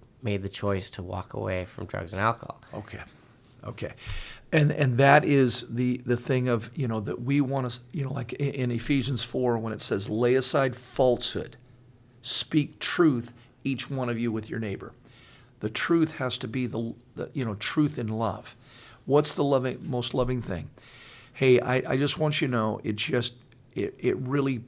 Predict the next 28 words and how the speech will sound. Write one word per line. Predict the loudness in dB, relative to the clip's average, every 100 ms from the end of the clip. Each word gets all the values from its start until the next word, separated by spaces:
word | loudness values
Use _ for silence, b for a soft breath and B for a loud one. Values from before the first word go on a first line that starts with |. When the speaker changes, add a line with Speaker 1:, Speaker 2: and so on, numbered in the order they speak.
| -16 _
Speaker 2:
breaks | 2 2 2
my | -2 -2
heart | -2 -6 -8 -10
that | -6 -4
you | -2 -2
still | -2 -2 0 0
can't | -2 -8 -6
let | -6 -6
go | -2 -2
of | -2 -6 -4
whatever | 4 6 4 0
it |
may | -6 -8
be, | -8
Speaker 1:
Mm-hmm. | -6 -6 -4 -6 -8 0
Speaker 2:
alcohol, | 2 2 -2 -4 -6
drugs, | -6 -6 -8 -10
whatever. | -10 -10 -10 -12 B B B B B B -2
And | 2 2 0
I | 0
really | 0 4 6 6
can't | 4 -2 0
be | 0 -2
in | -2
relationship | -2 -2 -2 -4 -4 -4
with | -4 -2
you | -4
because | -4 -6 0 0 0